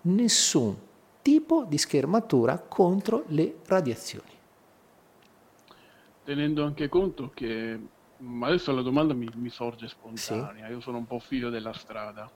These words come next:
Speaker 1: Mhm.
Speaker 2: Ammettiamo che, mm, queste persone siano realmente arrivate sulla Luna. La Luna, la, qual è la temperatura della Luna? Uno.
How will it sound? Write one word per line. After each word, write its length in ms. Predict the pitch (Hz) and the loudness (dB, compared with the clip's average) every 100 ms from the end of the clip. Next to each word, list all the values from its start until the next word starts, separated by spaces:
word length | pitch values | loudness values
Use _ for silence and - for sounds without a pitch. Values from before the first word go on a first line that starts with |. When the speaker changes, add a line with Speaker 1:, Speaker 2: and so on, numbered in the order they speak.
| _ - | _ -10
Speaker 1:
Mhm. 300 | 135 156 214 - - _ _ _ _ - | -6 -4 -4 -8 -20 _ _ _ _ -10
Speaker 2:
Ammettiamo 680 | 143 160 160 - 190 202 139 | -4 -2 -2 -2 -2 0 0
che, 280 | 131 131 117 | 2 0 0
mm, 240 | 117 113 113 _ _ _ _ _ _ _ _ _ | -2 -4 -8 _ _ _ _ _ _ _ _ _
queste 240 | - 135 131 | -16 -10 -8
persone 640 | 117 120 - 131 127 120 | -6 -8 -6 -2 -2 -2
siano 380 | 113 - 117 104 - | -4 -8 -8 -8 -10
realmente 580 | 123 123 113 123 123 113 | -6 -6 -4 -6 -6 -6
arrivate 380 | 110 110 110 | -6 -8 -10
sulla 260 | 107 120 107 | -12 -12 -10
Luna. 380 | 107 107 101 98 _ _ _ _ _ _ _ _ _ _ _ _ _ _ _ _ _ _ - | -12 -14 -14 -16 _ _ _ _ _ _ _ _ _ _ _ _ _ _ _ _ _ _ -4
La 160 | 135 | 0
Luna, 440 | 143 156 156 127 110 | 2 4 4 2 0
la, 200 | 131 123 - _ | -2 -4 -6 _
qual 220 | - 165 | -2 2
è 80 | 170 | 4
la 140 | 123 | 2
temperatura 720 | 117 117 110 113 113 - 120 110 | 0 -4 -4 -4 -6 -8 -10 -8
della 220 | 110 104 | -8 -10
Luna? 400 | 110 120 127 143 - | -12 -10 -8 -10 -14
Uno. 380 | 117 110 107 | -18 -16 -18